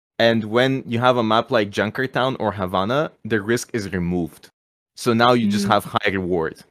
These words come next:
Speaker 1: So you,
Speaker 2: Circuit
Speaker 1: the enemy
Speaker 2: Royale
Speaker 1: Widow,
Speaker 2: too.
Speaker 1: yeah, the Widow can just sit, uh, in a safe distance and just, if she has good aim, you win the game.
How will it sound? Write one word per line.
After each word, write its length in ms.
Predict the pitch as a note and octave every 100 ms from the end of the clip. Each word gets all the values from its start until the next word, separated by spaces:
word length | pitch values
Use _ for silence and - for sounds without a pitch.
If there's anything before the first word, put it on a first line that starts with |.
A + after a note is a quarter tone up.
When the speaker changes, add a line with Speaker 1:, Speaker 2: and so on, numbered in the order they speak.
| _ _
Speaker 1:
So 160 | - C3
you, 140 | A2+
Speaker 2:
Circuit 260 | A#2 A2 A2
Speaker 1:
the 60 | A2+
enemy 160 | F3+ -
Speaker 2:
Royale 140 | -
Speaker 1:
Widow, 360 | B2+ B2+ C#3 G2
Speaker 2:
too. 60 | G#3 _ -
Speaker 1:
yeah, 340 | G#2 G2+ G2+
the 160 | G#2+ A2+
Widow 240 | B2 D3+
can 180 | E3 B2
just 260 | A#2 - -
sit, 320 | - C#3 - _ _ -
uh, 180 | G#2 G#2+
in 140 | G#2 G#2+
a 60 |
safe 320 | G#2+ A#2+ A#2+ G#2+
distance 480 | A2 - E3 F3
and 240 | - A2+ G#2+
just, 280 | A2 A2+ -
if 140 | A2 -
she 100 | C#3
has 160 | B2
good 180 | G#2+ A#2+ -
aim, 240 | G#2+ B2+
you 120 | G2+
win 120 | F#2+
the 100 | F2+
game. 220 | E2 D#2